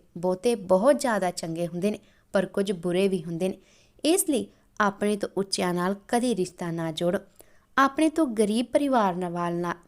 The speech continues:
ਨਾਲ ਵੀ ਨਾ ਜੋੜੋ ਵੀ ਤੁਹਾਡੀ ਧੀ ਭੈਣ ਨੂੰ ਆਪਣੀ ਛੋਟੀਆਂ-ਛੋਟੀਆਂ ਜ਼ਰੂਰਤਾਂ ਲਈ ਤੁਹਾਡੇ 'ਤੇ ਨਿਰਭਰ ਹੋਣਾ ਪਵੇ। ਤੀਸਰਾ, ਉਸ ਘਰ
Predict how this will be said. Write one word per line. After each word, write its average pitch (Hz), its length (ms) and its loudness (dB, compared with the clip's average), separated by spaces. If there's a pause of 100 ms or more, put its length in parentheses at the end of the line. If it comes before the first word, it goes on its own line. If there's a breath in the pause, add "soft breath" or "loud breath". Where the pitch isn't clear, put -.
ਨਾਲ 175 300 0
ਵੀ 185 160 0
ਨਾ 185 140 0
ਜੋੜੋ 170 280 -2 (380 soft breath)
ਵੀ 240 80 0
ਤੁਹਾਡੀ 196 480 0 (100)
ਧੀ 208 160 -2
ਭੈਣ 175 300 -4
ਨੂੰ 220 220 -2 (320 loud breath)
ਆਪਣੀ 277 320 2
ਛੋਟੀਆਂ-ਛੋਟੀਆਂ 277 720 -2
ਜ਼ਰੂਰਤਾਂ 175 520 -4
ਲਈ 190 100 -2
ਤੁਹਾਡੇ 175 460 -4
'ਤੇ 165 160 -8
ਨਿਰਭਰ 165 400 -4
ਹੋਣਾ 165 280 -4
ਪਵੇ। 170 280 -2 (640 soft breath)
ਤੀਸਰਾ, 240 440 0 (500 soft breath)
ਉਸ 339 240 4
ਘਰ 254 240 0